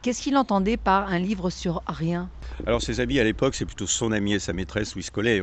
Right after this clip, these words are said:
Speaker 2: La, la, la chance que l'on a, peut-être pas pour Louise Collet, c'est pas une chance pour elle, mais pour nous, c'est que Flaubert lui parle beaucoup de littérature,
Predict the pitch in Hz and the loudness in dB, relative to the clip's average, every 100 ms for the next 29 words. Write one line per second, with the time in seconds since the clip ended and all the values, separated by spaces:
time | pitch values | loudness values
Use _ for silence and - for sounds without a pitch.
0 | 87 92 92 98 95 90 110 98 - 90 | -2 -6 -6 -6 -6 -4 -2 -4 -4 -4
1 | 101 120 147 156 - - - - - 104 | -2 0 -2 -4 -12 -20 -20 -20 -6 -4
2 | - 107 - 90 85 - 95 113 - 90 | 0 0 0 -4 -4 -2 0 0 -4 -8
3 | 82 92 - - 92 92 85 - 87 101 | -8 -8 -8 -4 -2 -2 -6 -6 -4 -2
4 | 147 160 - - 85 107 98 90 90 95 | -2 -2 -8 -8 -4 -2 -2 -4 -2 -4
5 | 87 82 101 87 92 85 - 127 143 | -4 -8 -8 -6 -4 -2 -2 -4 -4